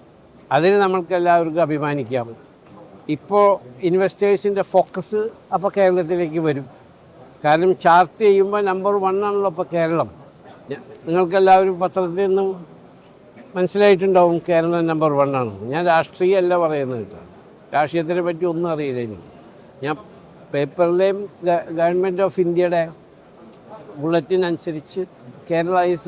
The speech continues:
one of the easy doing business, number one. അപ്പോൾ ആ നിലയ്ക്ക് ഇവിടെ ഒരുപാട് ഇൻവെസ്റ്റ്മെൻറ്റുകൾ വരണം, കുട്ടികൾക്ക് ജോലി വേണം. ഗൾഫിനെ സംബന്ധിച്ചിടത്തോളം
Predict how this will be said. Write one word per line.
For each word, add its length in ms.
one 180
of 160
the 160
easy 320
doing 320
business, 300
number 200
one. 120
അപ്പോൾ 180
ആ 20
നിലയ്ക്ക് 360
ഇവിടെ 260
ഒരുപാട് 420
ഇൻവെസ്റ്റ്മെൻറ്റുകൾ 680
വരണം, 300
കുട്ടികൾക്ക് 520
ജോലി 340
വേണം. 220
ഗൾഫിനെ 440
സംബന്ധിച്ചിടത്തോളം 880